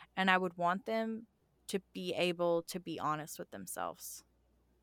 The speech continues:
Um, and I hear an infant. <laughs> So, uh, we're gonna wrap it up there, and I'm gonna prioritize my own sense of rest and get my baby to nap on time so that he's not ridiculous for the rest of the day.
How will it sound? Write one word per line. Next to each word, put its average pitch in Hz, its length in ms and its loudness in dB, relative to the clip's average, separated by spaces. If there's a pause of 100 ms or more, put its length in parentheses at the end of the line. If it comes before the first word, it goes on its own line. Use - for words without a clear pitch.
(300)
Um, 170 480 2 (480)
and 180 380 4
I 180 220 8
hear 165 720 0 (600)
an 175 120 -4
infant. 156 480 -4 (140)
<laughs> 180 60 -2 (240)
So, 190 480 12 (380)
uh, 208 240 12
we're 285 200 12
gonna 294 160 12
wrap 190 260 12
it 185 60 10
up 170 120 6
there, 160 240 8
and 156 160 6
I'm 160 180 6
gonna 160 300 4
prioritize 170 760 8
my 160 180 6
own 156 240 2
sense 160 260 0
of 156 140 -2
rest 151 560 4
and 151 420 -2 (100)
get 165 140 2
my 156 120 2
baby 151 480 2
to 160 140 -2
nap 147 280 4
on 151 160 2
time 151 400 2
so 160 220 0
that 143 260 6
he's 151 280 -6
not 147 400 0 (420)
ridiculous 160 600 2 (300)
for 185 100 6
the 170 80 4
rest 151 240 0
of 165 60 0
the 156 40 -2
day. 151 320 -2